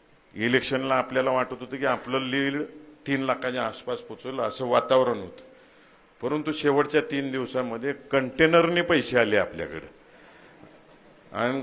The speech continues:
गावोगावी वाटले गेले. मी सांगितलं होतं, कोरडुवाडीच्या सभेमध्ये सांगितलं होतं की कंटेनरने येणार आहेत आणि घ्या सगळ्यांनी. मात्र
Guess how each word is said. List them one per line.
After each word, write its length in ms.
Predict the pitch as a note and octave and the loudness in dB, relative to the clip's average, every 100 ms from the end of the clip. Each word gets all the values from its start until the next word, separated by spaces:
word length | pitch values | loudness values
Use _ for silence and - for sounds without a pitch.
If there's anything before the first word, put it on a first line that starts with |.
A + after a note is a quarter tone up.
| A#2 | -4
गावोगावी 680 | A#2+ C3 C#3 D3 D3 C#3+ D3 | 4 6 6 6 6 6 2
वाटले 380 | D#3 D3 - G2+ | 2 0 0 -4
गेले. 240 | F#2 F2+ D#2+ | -6 -6 -10
मी 140 | A2+ | -12
सांगितलं 480 | - D3+ F3 F#3 E3 | -2 -2 2 2 2
होतं, 200 | C#3 - - - - - _ _ | 0 -2 -18 -20 -20 -20 _ _
कोरडुवाडीच्या 640 | A2+ B2+ D3 D#3 D3+ D#3 D#3 | -6 0 6 8 6 6 4
सभेमध्ये 520 | D#3 C#3+ D3 D3 C#3+ | 2 0 0 0 -2
सांगितलं 440 | C3+ B2+ A#2+ A2+ | -2 -2 -4 -4
होतं 200 | G2+ - | -6 -6
की 100 | G2 | -10
कंटेनरने 680 | G#2 C#3 C#3+ E3 D#3+ D#3 D3+ | -4 -4 2 4 6 6 6
येणार 280 | D3+ C3 B2 | 2 4 2
आहेत 500 | G#2 - - - - | 2 0 -14 -20 -10
आणि 160 | G2+ A2+ | -8 -4
घ्या 280 | A#2 D3 | 4 4
सगळ्यांनी. 460 | C#3+ C#3+ B2+ A#2+ A2+ | 4 0 0 -2 -2
मात्र 380 | G#2 F#2 - | -4 -4 -6